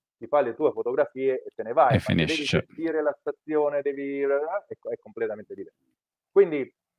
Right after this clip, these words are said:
Speaker 1: la
Speaker 2: E
Speaker 1: forza
Speaker 2: scusa Paolo,
Speaker 1: lavoro
Speaker 2: mi, mi, adesso ho perso il numero esatto, ma le perso-, astronauti che sono andati, diciamo, ast-, il numero di astronauti, persone che sono andate nello spazio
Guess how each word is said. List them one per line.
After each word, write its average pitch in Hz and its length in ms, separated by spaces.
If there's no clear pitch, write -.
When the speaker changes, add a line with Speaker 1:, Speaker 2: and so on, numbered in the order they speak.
Speaker 1:
la 113 180
Speaker 2:
E 165 80
Speaker 1:
forza 220 160
Speaker 2:
scusa 175 260
Paolo, 143 220
Speaker 1:
lavoro 139 240
Speaker 2:
mi, - 40
mi, 170 160
adesso 151 340
ho 120 60
perso 175 360
il 151 60
numero 175 280
esatto, 180 500
ma 127 260
le 107 180
perso-, 131 420
astronauti 120 1200
che 104 380
sono 117 220
andati, 123 580
diciamo, 104 380
ast-, 113 220
il 131 120
numero 156 300
di 135 80
astronauti, 127 400
persone 143 380
che 147 40
sono 135 140
andate 147 160
nello 147 120
spazio 175 720